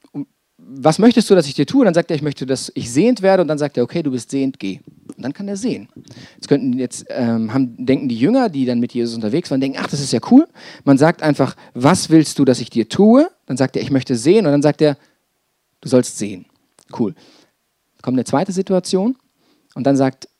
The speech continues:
wieder jemand, "Ich möchte sehend werden." Und dann spuckt Jesus auf den Boden. Dann macht er so eine Pampa aus dem Sand und der Spucke, dann streicht er das auf die Augen und dann sagt er, "Du kannst sehen."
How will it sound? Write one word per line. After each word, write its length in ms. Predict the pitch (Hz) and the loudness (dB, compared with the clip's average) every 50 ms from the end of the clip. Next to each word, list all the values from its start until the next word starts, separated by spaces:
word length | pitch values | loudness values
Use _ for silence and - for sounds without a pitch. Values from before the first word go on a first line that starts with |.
| _ | _
wieder 280 | - 127 143 220 277 226 | -10 -2 0 2 2 2
jemand, 280 | 170 139 123 120 117 | 2 2 0 -2 -2
"Ich 100 | - - | -4 -4
möchte 240 | 135 120 - - 117 | -4 -4 -4 -4 -4
sehend 340 | 107 120 139 147 160 - - | -2 0 0 0 0 0 2
werden." 200 | 156 151 147 139 | 2 2 2 2
Und 80 | 127 127 | -2 -4
dann 80 | 117 | -6
spuckt 260 | - - - 160 - | -6 -4 -4 -4 -2
Jesus 220 | - 135 127 117 127 | 0 0 0 0 -2
auf 100 | 107 - | -8 -6
den 140 | - 104 101 | -6 -4 0
Boden. 260 | 120 147 170 190 196 _ _ _ - - - _ _ _ _ _ _ _ _ _ _ _ _ _ _ | 2 2 2 0 -2 _ _ _ -20 -20 -20 _ _ _ _ _ _ _ _ _ _ _ _ _ _
Dann 240 | - 110 113 117 - _ _ - | -12 -10 -10 -10 -10 _ _ -12
macht 220 | 117 117 117 - | -12 -12 -10 -8
er 80 | 117 113 | -8 -6
so 80 | 110 | -4
eine 140 | 113 107 104 | -4 -6 -6
Pampa 400 | - - 143 156 160 165 156 151 | -6 -6 -6 -6 -4 -6 -6 -6
aus 140 | - 113 113 | -6 -6 -6
dem 180 | - 120 110 110 | -4 -4 -4 0
Sand 300 | 113 117 127 139 131 117 | 0 0 0 0 -2 -4
und 80 | 104 | -6
der 80 | 110 98 | -6 -8
Spucke, 360 | - - 180 180 - 185 165 | -4 -2 -2 -2 0 -2 -4
dann 160 | - - 113 | -4 -6 -10
streicht 320 | - - - 110 117 123 - | -10 -10 -10 -10 -10 -10 -12
er 60 | - | -14
das 160 | - 110 - | -14 -12 -12
auf 100 | 95 - | -14 -12
die 140 | - - - | -12 -12 -6
Augen 300 | 117 135 147 143 139 127 | -2 -2 0 0 -2 -6
und 100 | 117 - | -10 -10
dann 100 | 110 113 | -12 -10
sagt 220 | 110 113 113 - | -10 -12 -10 -8
er, 60 | 131 | -6
"Du 80 | 127 131 | -6 -6
kannst 300 | - 143 139 143 151 - | -6 -8 -12 -10 -10 -8
sehen." 260 | 208 208 139 - 127 | -6 -6 -6 -8 -12